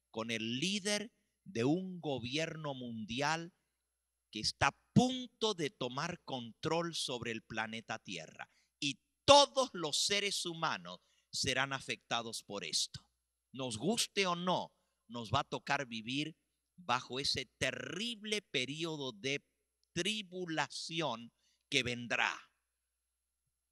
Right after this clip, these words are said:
Sigamos en Mateo veinticuatro. Versículo veintinueve:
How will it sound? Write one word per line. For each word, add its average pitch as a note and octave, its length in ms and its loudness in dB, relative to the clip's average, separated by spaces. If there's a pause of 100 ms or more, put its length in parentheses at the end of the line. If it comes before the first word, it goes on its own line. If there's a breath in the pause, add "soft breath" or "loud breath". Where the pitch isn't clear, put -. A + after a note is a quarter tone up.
(220)
Sigamos C#3 580 0
en C3 100 -2
Mateo C3 400 0
veinticuatro. B2 880 -4 (2500)
Versículo C#3+ 600 2
veintinueve: C3+ 880 -2